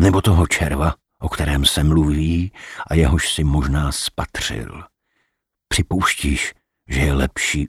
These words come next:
upalovat pryč a pak se zas vracet? Sem tam, sem tam, jako rozhoupané kyvadlo,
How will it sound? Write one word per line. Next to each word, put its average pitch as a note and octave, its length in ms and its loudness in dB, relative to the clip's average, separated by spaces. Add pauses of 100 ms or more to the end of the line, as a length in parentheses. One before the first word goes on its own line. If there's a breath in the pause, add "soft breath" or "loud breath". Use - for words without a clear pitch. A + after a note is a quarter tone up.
(120)
upalovat C#2 680 -4 (240)
pryč - 600 -8 (140)
a - 60 0 (240)
pak - 260 -6
se - 220 -6
zas - 520 -8 (120)
vracet? D2 640 -4 (720)
Sem C#2 560 -2
tam, C2+ 720 -2 (140)
sem C#2 760 -2
tam, C#2+ 640 -4 (720 soft breath)
jako D#2+ 180 -2
rozhoupané D#2+ 720 2
kyvadlo, D#2 560 -2